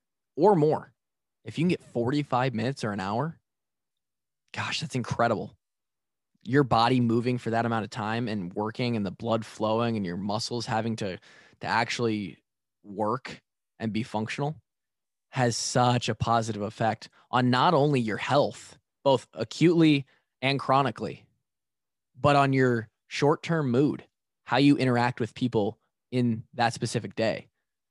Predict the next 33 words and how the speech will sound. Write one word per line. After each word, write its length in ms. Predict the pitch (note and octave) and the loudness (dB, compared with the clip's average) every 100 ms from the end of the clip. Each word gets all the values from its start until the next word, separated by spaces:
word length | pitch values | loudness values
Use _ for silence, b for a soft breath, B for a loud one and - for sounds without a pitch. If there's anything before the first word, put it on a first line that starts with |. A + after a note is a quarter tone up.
| _ _ _ _ | _ _ _ _
how 180 | - C3 | 0 2
you, 500 | C3 B2+ B2+ A#2 A2 - _ _ _ _ | 6 6 6 6 2 -6 _ _ _ _
how 140 | A#2 | 0
your 240 | D3 C3 B2+ | 2 2 0
energy 520 | A2+ C3+ B2 A2 C#2+ _ _ _ - | 0 0 0 -2 -6 _ _ _ -6
works 400 | A2+ G#2 - - - | 0 0 -2 -14 -8
throughout 460 | B2 B2 G#2+ A2 | 0 2 2 0
that 220 | G#2+ G#2 - | -2 -6 -6
specific 440 | A2 - G2+ - | -8 -8 -8 -10
day. 180 | F#2 C#2+ | -10 -6
It 120 | B2+ | 0
is 140 | C3+ | 0
so 260 | - D#3+ D3+ | 2 2 4
important. 480 | C3+ - C3 - - - _ _ _ _ _ _ _ _ _ _ _ _ _ _ _ _ _ | 2 0 -4 -4 -10 -20 _ _ _ _ _ _ _ _ _ _ _ _ _ _ _ _ _
So 120 | - | 0
even 220 | D#3+ E3 F#3+ | 4 6 6
on 100 | F3+ | 4
a 40 | |
baseline 540 | D3 D#3+ D3 C#3 C3 | 4 2 2 2 2
level, 260 | A#2+ A#2+ A2+ | 2 0 0
just 220 | A#2 B2+ | 0 0
walk 400 | A#2 B2+ A#2 - - _ _ _ _ _ - | 4 4 2 -4 -20 _ _ _ _ _ -4
or 100 | C3+ | -2
just 280 | C3+ C3 B2 | 0 0 4
do 160 | C#3 | 4
the 100 | C3 | 4
elliptical 580 | B2 B2+ - A#2 G2 - _ - | 2 0 -2 -6 -8 -12 _ -6
or 100 | B2+ | -4
just 220 | A#2+ A2+ | -4 -4
get 120 | A2+ | 0
on 140 | B2 A#2+ | 0 0
the 100 | A2+ | -2
rower. 340 | A#2 A2 A2 | 0 -2 -4